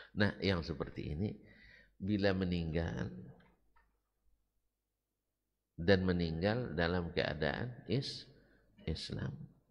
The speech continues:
maka kita langsung selenggarakan sesuai dengan aturan Islam. Tidak kita kafirkan.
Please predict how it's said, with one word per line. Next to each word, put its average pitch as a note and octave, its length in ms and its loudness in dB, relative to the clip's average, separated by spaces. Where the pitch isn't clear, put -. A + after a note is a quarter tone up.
maka A2+ 400 2
kita F#2 320 2
langsung E2 320 -2
selenggarakan D#2 560 0
sesuai F2 400 2
dengan G#2 320 2
aturan F#2 640 4
Islam. E2 320 0
Tidak D#2 160 2
kita E2 240 2
kafirkan. - 580 -4